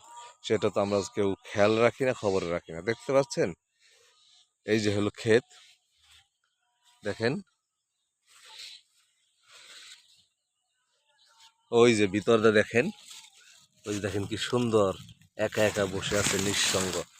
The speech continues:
দেখতে পাচ্ছেন নিঃসঙ্গভাবে একা একাই বসে আছে। ভিতরে আরো অনেক লাউ আছে, এই যে দেখেন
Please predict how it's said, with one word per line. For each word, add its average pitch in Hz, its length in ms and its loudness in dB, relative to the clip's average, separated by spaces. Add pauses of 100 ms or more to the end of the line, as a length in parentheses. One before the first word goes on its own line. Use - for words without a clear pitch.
(720)
দেখতে 110 260 -6
পাচ্ছেন 123 380 0 (3000)
নিঃসঙ্গভাবে 107 760 0 (100)
একা 104 160 -4
একাই 98 260 -2
বসে 95 300 -6
আছে। 95 240 -4 (840)
ভিতরে 107 420 4
আরো 104 180 10
অনেক 101 280 2
লাউ 104 280 6
আছে, 107 220 -4 (3500)
এই 95 120 -10
যে 95 140 -10
দেখেন 104 340 -6